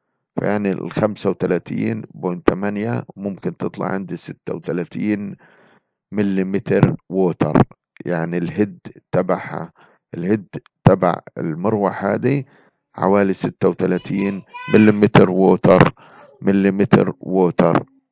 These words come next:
وب-، فلما أروح أشتري المروحة فبكون عندي، بقول له: "بدي والله مروحة معدل سريان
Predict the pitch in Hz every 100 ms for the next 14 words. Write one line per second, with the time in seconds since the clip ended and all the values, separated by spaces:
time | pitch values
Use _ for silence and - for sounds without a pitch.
0 | - 87 95 92 80 104 104 101 98 104
1 | 107 92 - 98 95 101 117 120 135 147
2 | - - _ - 98 92 107 98 101 90
3 | 87 90 95 90 92 87 90 92 95 98
4 | 87 92 95 95 92 110 113 _ _ _
5 | - 92 98 90 92 82 90 87 90 95
6 | 95